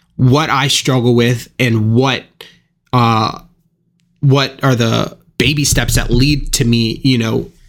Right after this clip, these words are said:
really being tempted by certain things. And so I had to make some adjustments in what I did, where I went, what I listened to, what I said, different things like that. So if you are, if you don't have standards or you don't think standards are that important, like,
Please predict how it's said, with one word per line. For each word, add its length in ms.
really 640
being 200
tempted 360
by 120
certain 320
things. 340
And 180
so 400
I 140
had 400
to 200
make 220
some 180
adjustments 600
in 240
what 180
I 80
did, 480
where 120
I 120
went, 340
what 200
I 60
listened 340
to, 120
what 160
I 60
said, 480
different 300
things 200
like 180
that. 280
So 200
if 140
you 380
are, 280
if 160
you 60
don't 160
have 260
standards 460
or 40
you 100
don't 200
think 140
standards 460
are 100
that 220
important, 520
like, 380